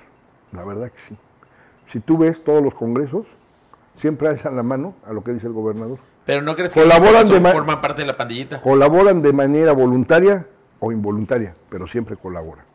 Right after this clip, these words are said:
Speaker 1: Ese no es problema.
Speaker 2: ¿Los harías colaborar?
Speaker 1: De manera voluntaria o involuntaria, no es problema.
Speaker 2: Habría
Speaker 1: Colaboran
Speaker 2: el,
Speaker 1: siempre.
Speaker 2: el
Speaker 1: Siempre.
Speaker 2: llamado maiceo.
Speaker 1: Siempre.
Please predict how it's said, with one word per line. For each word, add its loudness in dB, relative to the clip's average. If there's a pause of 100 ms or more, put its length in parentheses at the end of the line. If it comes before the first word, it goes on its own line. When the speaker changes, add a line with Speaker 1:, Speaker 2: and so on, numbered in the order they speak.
(240)
Speaker 1:
Ese -16
no -14
es -20
problema. -20 (260)
Speaker 2:
¿Los -12
harías -6
colaborar? -6 (380)
Speaker 1:
De -12
manera -2
voluntaria -4
o -10
involuntaria, -12 (180)
no -8
es -16
problema. -10 (500)
Speaker 2:
Habría -4
Speaker 1:
Colaboran 2
Speaker 2:
el, -10
Speaker 1:
siempre. -8 (380)
Speaker 2:
el -14
Speaker 1:
Siempre. -14
Speaker 2:
llamado -6
maiceo. -8 (320)
Speaker 1:
Siempre. -6